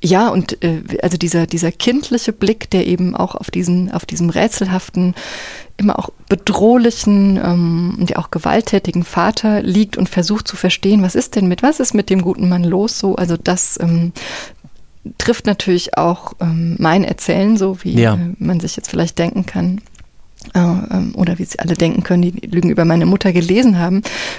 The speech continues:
Speaker 1: Und, ähm, ja, dieses, dieses, äh, Rätseln und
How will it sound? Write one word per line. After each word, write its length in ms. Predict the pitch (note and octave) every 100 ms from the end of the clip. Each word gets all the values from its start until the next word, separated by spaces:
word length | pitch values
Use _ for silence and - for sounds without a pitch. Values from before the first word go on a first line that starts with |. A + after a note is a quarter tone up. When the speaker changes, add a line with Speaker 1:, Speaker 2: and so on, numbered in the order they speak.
| - -
Speaker 1:
Und, 460 | G3 F#3+ F#3+ -
ähm, 500 | F3+ F3 F3 F3 E3+ - - - - - - - - - - -
ja, 220 | F3 A3+
dieses, 500 | E3 F3 F3+ - - -
dieses, 560 | F#3 F3 F3+ - - -
äh, 200 | F3 D#3+ - - - - - - - -
Rätseln 800 | G3+ C#4 - A#3+ A#3 A3+ A3+ A3+
und 520 | - E3+ E3+ -